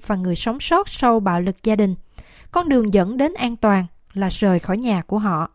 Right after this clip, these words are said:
Và tất nhiên là điều đó có nghĩa họ không chỉ phải đối mặt với tác động của bạo lực trong cuộc sống, mà còn rơi vào hoàn cảnh mất nhà hoặc là không có nơi ở ổn định. Vì vậy, chúng tôi đã chứng kiến một sự chuyển đổi thực sự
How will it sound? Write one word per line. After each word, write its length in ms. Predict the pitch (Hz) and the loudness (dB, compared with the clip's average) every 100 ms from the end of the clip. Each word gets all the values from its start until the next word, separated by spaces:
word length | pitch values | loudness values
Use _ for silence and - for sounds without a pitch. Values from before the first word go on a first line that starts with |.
| - _ - - - | -18 _ -20 -20 -12
Và 80 | - | -6
tất 240 | 180 311 294 | -2 -2 -2
nhiên 300 | 277 277 262 | -4 -2 0
là 140 | 202 | 0
điều 180 | 185 190 | 2 2
đó 340 | 185 190 285 | 2 2 0
có 140 | - 370 | 0 -2
nghĩa 420 | 320 185 185 339 | 0 0 0 -2
họ 260 | - 233 185 | -6 -4 -4
không 280 | - 339 320 | -2 -2 0
chỉ 160 | 240 | 0
phải 240 | 262 247 214 | 0 0 4
đối 200 | 247 339 | 4 4
mặt 260 | 349 220 _ - | 2 -2 _ -2
với 280 | 208 233 | 2 2
tác 260 | 320 392 415 | 0 -4 0
động 280 | 247 170 165 | 2 2 -2
của 120 | - | -4
bạo 160 | 214 185 | 0 2
lực 260 | 180 175 - | 0 -2 -4
trong 140 | 208 | -6
cuộc 200 | - 165 | -4 -6
sống, 360 | - 185 214 381 - - - - - | -4 -4 -6 -10 -18 -20 -20 -20 -16
mà 140 | 202 196 | -6 -4
còn 260 | - 190 175 | -2 -2 -2
rơi 340 | - 311 311 - | 2 4 4 2
vào 120 | 185 | -2
hoàn 140 | 185 170 | -2 -4
cảnh 400 | 190 160 226 294 | -4 -4 -4 -2
mất 220 | 403 269 | -2 0
nhà 300 | 226 190 175 - - - | 2 2 0 -6 -20 -18
hoặc 280 | - 247 - | -4 -4 0
là 100 | 240 | -4
không 300 | - 320 330 | -2 -8 -4
có 120 | 349 | -4
nơi 200 | 370 285 | -2 -2
ở 340 | - 160 156 - | -2 -2 -2 -4
ổn 260 | - 180 214 | -2 -2 2
định. 240 | 220 165 - _ _ _ _ _ - | 0 0 -8 _ _ _ _ _ -2
Vì 140 | 302 | 0
vậy, 280 | 294 254 220 226 | 4 4 4 2
chúng 160 | 311 | 0
tôi 220 | 359 294 254 | 2 2 4
đã 80 | |
chứng 240 | 226 285 330 | 0 -2 -2
kiến 200 | 269 330 | -2 0
một 180 | 262 - | 0 2
sự 220 | 240 190 185 | 0 0 0
chuyển 280 | 190 214 | -2 0
đổi 200 | 277 185 | 0 0
thực 260 | 262 240 - | 2 0 0
sự 260 | - 180 | 0 0